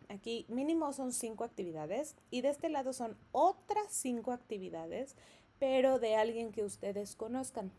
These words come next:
¿Por qué? Porque aquí van a practicar la tercera persona del presente simple. ¿Ok? Entonces son cinco de ustedes y cinco de alguien que ustedes conozcan. ¿Ok? El mínimo es cinco. ¿Ok? El máximo, bueno,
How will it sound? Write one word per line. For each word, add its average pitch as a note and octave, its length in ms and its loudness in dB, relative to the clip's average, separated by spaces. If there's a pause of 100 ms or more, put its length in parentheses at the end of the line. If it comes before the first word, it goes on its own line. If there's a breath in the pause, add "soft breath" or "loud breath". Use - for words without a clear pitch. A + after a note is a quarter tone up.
¿Por A3+ 200 -4
qué? D4 340 0
Porque A3 240 -4
aquí A#3 160 -8
van B3 180 -2
a G#3+ 200 -2
practicar G3+ 680 -6
la F#3 200 -6
tercera G3+ 520 -4
persona F3+ 380 -8
del F3 120 -8
presente D#3+ 440 -14
simple. G#3+ 360 -10 (800)
¿Ok? G3 300 -8 (360 loud breath)
Entonces G3 340 -4
son F#3 200 0
cinco E4 380 -2
de G4 100 4
ustedes C4+ 720 -2
y A3 140 -10
cinco A#3+ 440 -4
de A3+ 100 0
alguien G#3 260 -2
que G3 80 -8
ustedes F#3 260 -6
conozcan. - 400 -18 (460)
¿Ok? A#3 240 -10 (580 loud breath)
El G#3 280 2
mínimo C4+ 360 2
es A#3+ 100 -2
cinco. - 380 -8 (400)
¿Ok? - 80 -16
El - 160 -8
máximo, G#3 360 -8
bueno, - 160 -12